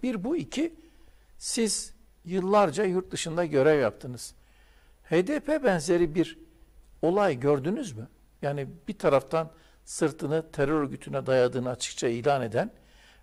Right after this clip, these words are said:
ve oturup sonra bulunduğu ülkede,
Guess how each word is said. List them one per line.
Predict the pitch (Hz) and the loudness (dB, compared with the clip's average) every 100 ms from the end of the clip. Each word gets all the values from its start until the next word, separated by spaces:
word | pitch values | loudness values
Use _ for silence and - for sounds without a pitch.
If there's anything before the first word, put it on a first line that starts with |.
| - | 2
ve | 208 | 4
oturup | 196 185 202 | 4 4 2
sonra | - 233 170 170 262 - _ _ _ _ - | 0 0 4 2 0 -10 _ _ _ _ -2
bulunduğu | 208 190 160 151 139 | 2 2 4 2 2
ülkede, | 202 156 156 127 185 - | -2 0 2 4 2 0